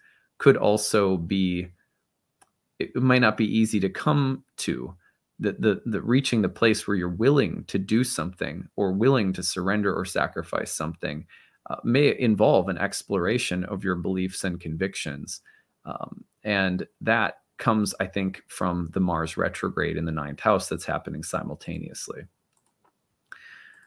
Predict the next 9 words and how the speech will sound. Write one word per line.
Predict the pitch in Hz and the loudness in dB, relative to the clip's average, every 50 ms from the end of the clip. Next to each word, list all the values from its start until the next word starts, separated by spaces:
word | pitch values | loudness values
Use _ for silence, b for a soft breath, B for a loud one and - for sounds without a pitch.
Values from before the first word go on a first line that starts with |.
| B B B | B B B
With | - 107 - | 0 0 0
Scorpio, | - - - 147 170 190 190 - 135 113 98 90 90 90 87 | 0 2 4 6 6 6 6 6 6 6 6 6 4 0 -2
Jupiter | 85 - - 127 127 - 127 120 117 110 107 98 - | -2 0 2 2 2 4 4 6 6 6 6 4 4
will | 110 110 101 95 | 4 2 2 2
be | 98 107 104 101 98 | 2 0 0 0 0
in | 92 - 107 98 95 90 87 85 82 - | -2 -2 -2 0 0 0 -2 -2 -4 -6
the | 92 | -8
fifth | 90 - - 113 92 92 - | -6 -2 0 0 0 0 -2
house. | - - - - 76 - - - - | -6 -6 -6 -6 -6 -10 -10 -12 -14